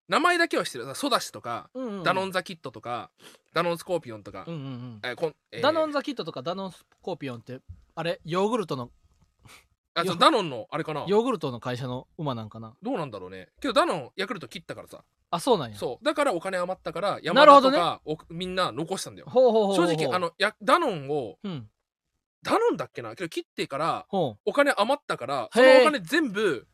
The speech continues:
Speaker 1: ヤクルトの
Speaker 2: 球団につぎ込んだみたいな。
Speaker 1: 球団につぎ込んだから、
Speaker 2: ほう。
Speaker 1: 山田と石山と
Speaker 2: うん。
Speaker 1: 小川が全員残ったんだよ。
Speaker 2: へえ。
Speaker 1: そのおかげで今の優勝あるから、
Speaker 2: なるほどね。
Speaker 1: マジであれ英断っていうか、ヤクルトからしてみたら、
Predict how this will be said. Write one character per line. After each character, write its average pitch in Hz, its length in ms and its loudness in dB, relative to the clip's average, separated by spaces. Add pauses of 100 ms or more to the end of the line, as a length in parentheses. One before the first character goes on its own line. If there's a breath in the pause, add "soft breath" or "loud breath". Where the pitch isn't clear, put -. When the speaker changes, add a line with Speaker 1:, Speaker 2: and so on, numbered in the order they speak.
Speaker 1:
ヤ 175 120 -4
ク 277 80 2
ル 269 100 6
ト 254 160 8
の 226 220 2
Speaker 2:
球 233 200 -2
団 233 120 2
に - 0 -
つ - 0 -
ぎ - 0 -
込 - 0 -
ん - 0 -
だ - 0 -
み - 0 -
た - 0 -
い - 0 -
な。 - 0 -
Speaker 1:
球 220 100 0
団 196 120 4
に 160 60 -6
つ 180 80 -6
ぎ 226 100 -6
込 226 200 -2
ん 165 40 -8
だ 151 100 -8
か 165 80 -4
ら、 196 220 4
Speaker 2:
ほ 117 40 -8
う。 107 80 -16 (480)
Speaker 1:
山 190 320 4
田 190 140 4
と 196 180 2
石 160 240 0
山 175 260 0 (440)
と 190 400 -2
Speaker 2:
う 208 60 -6
ん。 160 120 -4
Speaker 1:
小 190 100 -2
川 190 180 4
が 160 100 -4
全 180 140 2
員 147 40 0
残 151 140 -2
っ 175 40 -2
た 156 100 -14
ん 113 40 -16
だ 92 60 -14
よ。 73 80 -20 (200)
Speaker 2:
へ 175 100 2
え。 190 40 4
Speaker 1:
そ 330 80 8
の 403 220 6
お - 20 4
か 339 140 4
げ 330 100 2
で 285 80 -2
今 269 160 0
の 147 60 -2
優 143 100 -2
勝 147 180 -4
あ 139 40 -2
る 117 80 -10
か 120 80 -6
ら、 214 80 4
Speaker 2:
な 254 60 8
る 254 40 8
ほ 240 100 10
ど 226 120 6
ね。 285 260 -2
Speaker 1:
マ 311 160 0
ジ 247 80 -8
で 170 80 -4
あ 139 120 -4
れ 143 120 -4
英 165 180 2
断 160 140 0
っ 143 40 -12
て 170 100 -12
い 131 40 -6
う 110 60 -8
か、 104 240 -12
ヤ 175 140 0
ク 285 80 0
ル 233 80 -4
ト 185 80 -4
か 160 80 -4
ら 143 80 -6
し - 60 -12
て 160 40 -8
み 156 80 -8
た 160 80 -6
ら、 180 260 -2